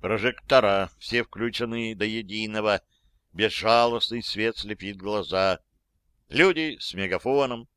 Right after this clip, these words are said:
с оружием. "Все, кто желает защищать Польшу, сюда! Получите оружие! Вступайте в армию Людову! Бей русских оккупантов! Бей жидов! Польша! Польша!"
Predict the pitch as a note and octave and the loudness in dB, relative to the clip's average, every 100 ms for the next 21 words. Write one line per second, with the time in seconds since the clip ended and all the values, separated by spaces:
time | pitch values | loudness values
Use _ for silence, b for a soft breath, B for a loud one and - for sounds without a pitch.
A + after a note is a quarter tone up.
0 | _ - D#2+ F2+ C3+ A#2 A#2 A2+ G2+ _ | _ -8 -4 -2 -2 -2 -2 -4 -6 _
1 | _ _ _ _ _ _ _ _ _ - | _ _ _ _ _ _ _ _ _ 2
2 | B2+ E3+ E3 E3 D3+ D#3+ E3+ E3+ D#3 D#3+ | 8 8 8 4 4 8 8 8 6 0
3 | C#3+ - D#3+ D#3+ D#3 E3 C3 D#3+ D#3 - | -2 6 6 6 6 6 4 -4 -2 0
4 | D3+ E3 D3+ D#2 - _ _ - G2+ C3 | 4 6 6 2 -4 _ _ -2 2 2
5 | - D#3+ D3 D3+ D#3+ E3+ C#3+ C#3 F2 B1 | 2 -2 2 2 4 2 0 -2 -2 -6
6 | _ _ _ - - B2+ D#3 E3 D#3+ D#3+ | _ _ _ -6 0 4 6 8 6 2
7 | D3+ D#3+ D#3 D3 D3+ D3+ E3 E3+ D3 A2+ | 4 6 4 2 -2 0 0 0 2 0
8 | D2 - _ _ _ G2 C3+ D#3+ E3 E3+ | -2 -6 _ _ _ 2 6 8 8 6
9 | D#3 - C#3+ C#3 C#3 D#3+ D3 D#3+ D3 D#3 | 0 -2 -2 0 0 2 4 2 4 6
10 | C#3+ - _ _ _ - A#2 D#3 E3 C#3 | 6 2 _ _ _ -2 4 8 8 6
11 | D#3 E3 D#3+ - - _ _ _ - D#3 | 4 6 6 2 -6 _ _ _ 6 8
12 | D#3 E3+ D#3+ C#3+ - - E3+ E3 - D#3+ | 6 4 4 4 4 6 6 6 2 4
13 | C#3 | 2